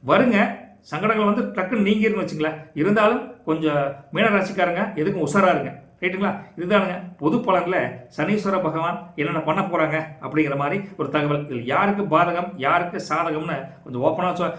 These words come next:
ஓப்பனா பா-, பார்த்திருப்பீங்க. ஆ, ஜாத-, சாதகமா இருக்கிறவங்க யூஸ் பண்ணிக்கங்க, பாதகமா இருக்கிறவங்க கொஞ்சம் கேர்ஃபுல்லா இருந்துக்குங்க. ரைட்டுங்களா?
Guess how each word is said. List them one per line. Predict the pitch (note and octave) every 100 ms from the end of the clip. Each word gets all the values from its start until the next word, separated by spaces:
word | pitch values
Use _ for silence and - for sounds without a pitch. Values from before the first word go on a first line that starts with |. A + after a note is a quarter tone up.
| -
ஓப்பனா | C#3 D3+ F3+
பா-, | F3 E3 D#3
பார்த்திருப்பீங்க. | F3+ F#3+ F3+ D3+ D3 D3 - -
ஆ, | B2
ஜாத-, | A#2 C3 F3 F3+
சாதகமா | C#3+ E3 G#3 G#3 G3+
இருக்கிறவங்க | G3 G3 G#3 G3
யூஸ் | G3+
பண்ணிக்கங்க, | G#3+ G3+ E3 G3+ - - A#2+
பாதகமா | D3+ A#3+ A#3+ G#3+ G3+
இருக்கிறவங்க | F#3+ G3 G3 F#3+ A#3
கொஞ்சம் | E3 C3
கேர்ஃபுல்லா | F#3 A3+ A3
இருந்துக்குங்க. | G3 D3+ C3 - - -
ரைட்டுங்களா? | D3 D3 F3 -